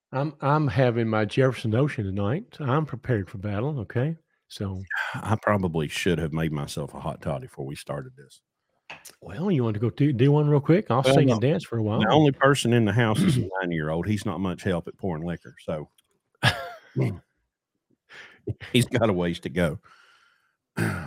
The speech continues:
Speaker 2: All the rest of my family are out doing teenager stuff.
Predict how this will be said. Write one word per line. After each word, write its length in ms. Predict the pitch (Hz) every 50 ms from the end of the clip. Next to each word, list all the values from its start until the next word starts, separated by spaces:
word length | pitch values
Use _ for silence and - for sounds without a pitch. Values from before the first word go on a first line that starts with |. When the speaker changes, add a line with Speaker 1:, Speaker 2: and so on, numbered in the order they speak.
| - - _ _ _ _ _ _ _
Speaker 2:
All 140 | 87 85 85
the 60 | 85
rest 260 | 85 87 82 - -
of 60 | 82 82
my 160 | 85 78 78
family 400 | - - 85 85 82 80 80 78
are 80 | 78
out 260 | 80 82 78 69 - 87
doing 220 | 87 85 78 76
teenager 440 | - - 98 85 80 76 76 73 67
stuff. 400 | - - - 71 73 - - _